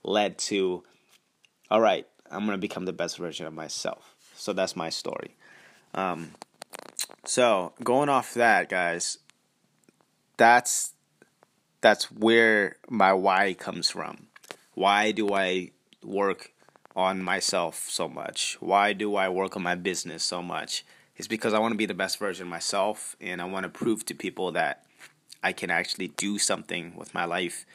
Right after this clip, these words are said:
and also I can, I can impact other people by telling them they can do the same and uplifting them, because the world needs more of that. Whether you know it or not,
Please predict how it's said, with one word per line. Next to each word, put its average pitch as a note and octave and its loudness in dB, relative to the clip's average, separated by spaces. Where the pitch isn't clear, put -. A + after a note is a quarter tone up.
and F#2 -6
also G#2 0
I G#2+ -2
can, F2+ -4
I G2+ -4
can G2 -8
impact F#2+ -2
other F#2+ -6
people G2+ -10
by F#2+ -6
telling F#2 -4
them F2+ -10
they F2 -6
can F#2+ -12
do F#2 -8
the F2 -12
same E2+ -8
and - -12
uplifting F#2+ -12
them, F2+ -10
because F2+ -6
the A2 -8
world C3+ 0
needs B2+ -4
more A2+ 0
of F2 -4
that. - -8
Whether G#2+ 2
you A#2+ 0
know A#2+ -2
it A#2 -2
or G#2+ 0
not, G#2 -2